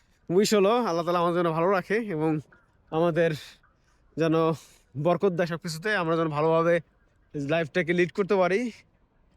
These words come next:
হ্যাঁ, এটাই আর কি। So, আপনাদের কি কি উইশ, কমেন্ট বক্সে কমেন্ট করবেন, অবশ্যই আমাকে জানাবেন। আহ, আমরা এখানে কিছু ফটো সেশন করবো, কারণ এখানে রেড লা-, রোড লাইটের ইয়েটাতে খুব ভালো, ভালো ছবি আসবে,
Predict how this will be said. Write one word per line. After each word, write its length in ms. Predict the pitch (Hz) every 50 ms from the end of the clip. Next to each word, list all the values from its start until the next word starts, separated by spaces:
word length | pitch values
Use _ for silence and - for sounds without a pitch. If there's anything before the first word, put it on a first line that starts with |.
| _ _ _ _ _ _ _ _ _ - - _ _ _ _ - -
হ্যাঁ, 240 | - 240 240 233 220 202 202
এটাই 180 | 180 233 233 226 220
আর 60 | 208 -
কি। 120 | 247 262 262 214 - - - _ _ _ - - -
So, 100 | 202 185 185 180 180 180
আপনাদের 280 | 160 196 208 202 220 196
কি 60 | 190 214 185
কি 60 | 208 202 202
উইশ, 200 | 226 233 226 - - - - 208
কমেন্ট 220 | 190 202 208 208
বক্সে 180 | 214 202 - 214 208
কমেন্ট 180 | 208 208 202 190
করবেন, 200 | 214 202 208 214 208 208
অবশ্যই 240 | 202 175 - 214 208
আমাকে 160 | 208 208 196 185 185
জানাবেন। 300 | 180 185 185 208 233 254 233
আহ, 1120 | - - _ _ _ _ _ _ _ _ _ - - 156 165 165 165 165 170 165 165 165 165 - - _ _ _ - 165 165
আমরা 140 | 170 175 175 185
এখানে 180 | 175 190 196 196
কিছু 120 | 190 170 180
ফটো 140 | 190 196 190 196
সেশন 200 | 196 196 208 208 185
করবো, 180 | 180 180 196 233 254 - _ _ _ _ _ _ - - -
কারণ 140 | 160 165 160 165
এখানে 200 | 151 175 185 180 170 165 175
রেড 160 | 180 185 175 190 196
লা-, 140 | 185 180 170 180
রোড 140 | 196 202 202 220
লাইটের 220 | 220 208 214 214 214 196
ইয়েটাতে 260 | 190 170 196 202 202 -
খুব 100 | 190 165 160
ভালো, 120 | 156 160 175 165 147 151
ভালো 100 | 175 180 185 180
ছবি 140 | 180 156 160 135
আসবে, 160 | 120 110 117